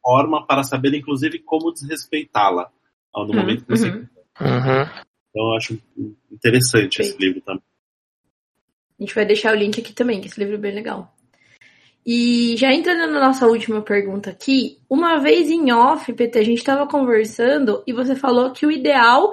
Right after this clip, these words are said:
Speaker 2: é que os preparadores do, dos, dos textos traduzidos de outros idiomas, né, que não o inglês, quer dizer, na verdade de todos, mas é que o inglês quase todo mundo que traduz, é, tem também, acho que uma certa fluência, é ideal que esses preparadores, eles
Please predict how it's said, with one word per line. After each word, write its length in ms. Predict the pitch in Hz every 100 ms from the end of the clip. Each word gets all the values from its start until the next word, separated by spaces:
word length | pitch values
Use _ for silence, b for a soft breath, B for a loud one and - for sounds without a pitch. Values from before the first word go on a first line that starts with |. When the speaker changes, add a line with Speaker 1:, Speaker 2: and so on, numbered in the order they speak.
| B B B B
Speaker 2:
é 120 | 269
que 100 | 302
os 60 |
preparadores 840 | 294 294 302 285 285 269 330 392 320
do, 300 | 339 285 233
dos, 260 | 262 -
dos 240 | 202 240 -
textos 420 | 254 269 - 262
traduzidos 600 | 262 247 247 233 226 226
de 140 | 214 247
outros 260 | 381 370
idiomas, 480 | 302 214 240 247 214
né, 140 | 220
que 140 | 208 220
não 420 | 214 208 202 190
o 220 | 196 190
inglês, 400 | 190 190 220 247
quer 140 | - 339
dizer, 200 | 226 -
na 80 | 208
verdade 300 | 226 220 196
de 100 | -
todos, 240 | 247 233
mas 140 | 202
é 40 | 208
que 100 | -
o 20 |
inglês 300 | 196 190 185 b b b
quase 260 | - 202 196
todo 180 | 214 202
mundo 320 | 196 190 180
que 140 | -
traduz, 580 | - 98 180 180 175 - 202
é, 300 | 185 180 -
tem 240 | 226 220
também, 320 | 214 196 190 180
acho 140 | 175
que 160 | - 185
uma 140 | 185
certa 500 | - 185 - 185 190 -
fluência, 420 | 220 294 269 - _ B B B -
é 120 | 247
ideal 220 | 269 277
que 100 | 285
esses 320 | 294 294 349 -
preparadores, 560 | 294 302 277 262 269
eles 260 | 302 285